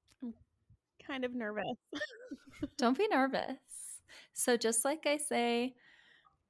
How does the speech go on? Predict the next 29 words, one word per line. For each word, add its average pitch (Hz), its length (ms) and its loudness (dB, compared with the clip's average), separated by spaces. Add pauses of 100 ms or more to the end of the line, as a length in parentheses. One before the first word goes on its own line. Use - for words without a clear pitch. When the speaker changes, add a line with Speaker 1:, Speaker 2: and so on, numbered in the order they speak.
(260)
Speaker 2:
about 202 400 2
aura 214 240 4
photos, 262 720 -2
like, 180 320 -8
that 180 160 -4
it 185 100 -8
can't - 220 -4
reveal 196 360 -2
anything 202 360 0
good 196 240 -2
or 202 160 0
bad 185 420 -2
about 220 360 -2
you, 247 320 0
tarot 240 640 0
isn't 208 340 -2
gonna 202 220 -2
reveal 190 440 -4
anything 208 560 -6
good 190 400 -6
or 180 220 -8
bad 175 380 -6
either. - 500 -8
It's - 180 -6
a 190 80 -6
tool 285 600 -2 (880)
or 175 560 -4
a 175 40 -14 (100)
guide 233 680 2